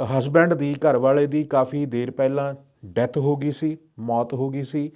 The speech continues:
ਇੱਕ ਜਵਾਨ ਪੁੱਤ ਸੀਗਾ ਇਹਦਾ, ਉਹਦੀ ਵੀ ਜਵਾਨੀ ਦੇ ਵਿੱਚ ਮੌਤ ਹੋ ਗਈ ਸੀ ਇੱਕ ਸੜਕ ਹਾਦਸੇ ਦੇ ਵਿੱਚ। ਇੱਕ ਇਹਦੀ ਵੱਡੀ ਕੁੜੀ ਹੈ, ਉਹਦਾ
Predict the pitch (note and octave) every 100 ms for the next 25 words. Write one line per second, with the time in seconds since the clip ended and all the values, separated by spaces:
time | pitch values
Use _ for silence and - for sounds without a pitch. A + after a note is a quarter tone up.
0 | - - _ D3 C#3 D#3 C#3+ C3 C3 D3
1 | D3 D3+ D3 D3 D#3+ D3+ D3+ D3+ D#3 D3
2 | C#3+ D3+ D#3+ D3 C3 C3 D3 D3 D3 C#3+
3 | D3 D3 - _ _ B2 B2+ C3+ B2 C3
4 | C3 B2+ D3 C#3 C#3 C#3+ C3+ C3+ - C#3+
5 | B2+ B2+ _ - _ _ B2+ B2+ B2+ -
6 | D3 D3 C#3 C3+ D3 D#3 D#3 _ - _
7 | _ D#3+ D#3+ F3 F#3 E3+ B2+ D3 D#3 D3
8 | D3 D#3 D#3 D#3+ D#3 D3 C#3+ D3+ D3 D3